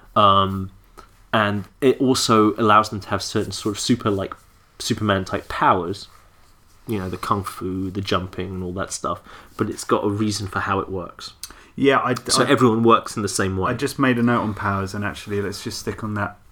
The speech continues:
Speaker 2: point. I love your definition, um, and just to kind of complete it.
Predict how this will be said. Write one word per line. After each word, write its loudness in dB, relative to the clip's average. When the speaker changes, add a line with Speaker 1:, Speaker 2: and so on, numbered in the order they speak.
Speaker 2:
point. -4
I -2
love 0
your 0
definition, -4
um, -4
and -6
just -12
to -6
kind -6
of -8
complete -4
it. -4